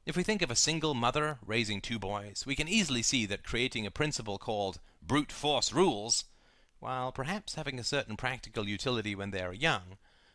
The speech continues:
will scarcely serve her well when her boys hit their teenage years and become physically far stronger than she is.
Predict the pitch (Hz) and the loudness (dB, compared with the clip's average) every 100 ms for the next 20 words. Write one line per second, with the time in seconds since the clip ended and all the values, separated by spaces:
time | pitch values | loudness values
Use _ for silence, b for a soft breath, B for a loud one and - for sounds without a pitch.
0 | b 117 110 - 208 226 - 202 - 175 | b -2 2 4 6 6 6 2 2 2
1 | 165 147 135 113 95 98 98 104 101 110 | 2 2 4 4 4 -2 -2 -2 0 0
2 | 101 - 113 107 101 - 196 117 92 95 | -2 -4 -6 -4 -2 2 4 4 0 -4
3 | 80 - - 104 101 - 101 - 135 113 | -8 -10 -8 -6 -4 -4 -2 0 -2 0
4 | 110 104 104 92 - 220 233 143 - - | -4 -2 -2 -2 0 4 6 4 -4 -14
5 | - - _ - 95 92 104 90 117 - | -20 -20 _ -8 -6 -4 -4 -6 -10 -14